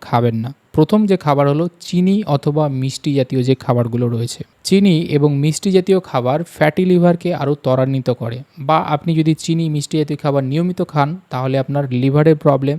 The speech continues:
বা ফ্যাটি লিভার হওয়ার চান্সটা অনেক বেড়ে যায়। শুধু মিষ্টি নয়, কেক, পেস্ট্রি, কোল্ড ড্রিঙ্কস, সফট ড্রিঙ্কস, অ্যাডেড সুগার যেগুলোতে, যেগুলোতে রয়েছে, অনেক সময় আমরা এগুলো জানি না কোথায় রয়েছে। তাই অবশ্যই আজকে থেকে যা যা খাচ্ছেন, সেগুলোতে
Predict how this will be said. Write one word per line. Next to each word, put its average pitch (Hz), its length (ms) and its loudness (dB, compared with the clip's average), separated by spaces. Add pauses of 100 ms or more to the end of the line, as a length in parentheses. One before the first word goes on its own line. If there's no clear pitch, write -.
(200)
বা 127 180 2
ফ্যাটি 139 300 2
লিভার 160 260 0
হওয়ার 135 180 0 (120)
চান্সটা 123 420 -4 (140)
অনেক 143 180 -2 (180)
বেড়ে 120 260 2
যায়। 127 140 -6 (140)
শুধু 185 180 4 (100)
মিষ্টি 190 340 2
নয়, 117 140 0 (260)
কেক, 165 240 4 (200)
পেস্ট্রি, 156 500 0 (260)
কোল্ড 143 260 4
ড্রিঙ্কস, 156 280 0 (100)
সফট 135 300 2
ড্রিঙ্কস, 156 320 -2 (240)
অ্যাডেড 170 320 2 (140)
সুগার 135 320 2 (220)
যেগুলোতে, 170 440 2
যেগুলোতে 143 380 0
রয়েছে, 120 180 -6 (160)
অনেক 165 160 0 (100)
সময় 170 280 2
আমরা 160 160 2
এগুলো 151 160 0 (100)
জানি 123 240 0
না 143 120 -2
কোথায় 135 280 2
রয়েছে। 131 200 2 (100)
তাই 131 120 0 (120)
অবশ্যই 151 400 -2
আজকে 120 240 -4
থেকে 143 220 0
যা 120 180 2
যা 135 60 4 (120)
খাচ্ছেন, 147 360 -2 (240)
সেগুলোতে 151 380 -2